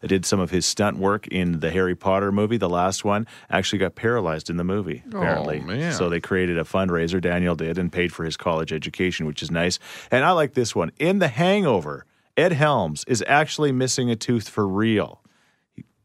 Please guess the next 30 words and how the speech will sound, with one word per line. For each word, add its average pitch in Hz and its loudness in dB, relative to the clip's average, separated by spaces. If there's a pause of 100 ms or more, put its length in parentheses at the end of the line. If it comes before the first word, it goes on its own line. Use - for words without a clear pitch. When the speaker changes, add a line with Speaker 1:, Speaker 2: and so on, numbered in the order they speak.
(440)
Speaker 2:
How 127 4
do 131 4
you 120 2
lose 117 2
it? 80 -8
Do 92 -4
you, 90 -2
does 98 -4
it, 98 -6
Speaker 1:
He 95 -2
Speaker 2:
does 104 2
it - 2
Speaker 1:
got 120 6
Speaker 2:
say? 127 4
Speaker 1:
a 180 -2
permanent 156 4
implant 120 2
when 104 2
he 104 2
was 98 2
a 90 -2
teenager, 107 0
so - -4
the 92 0
dentist 101 -2
just - -4
removed 87 0
it 78 -8
for 85 -10
filming. 92 -2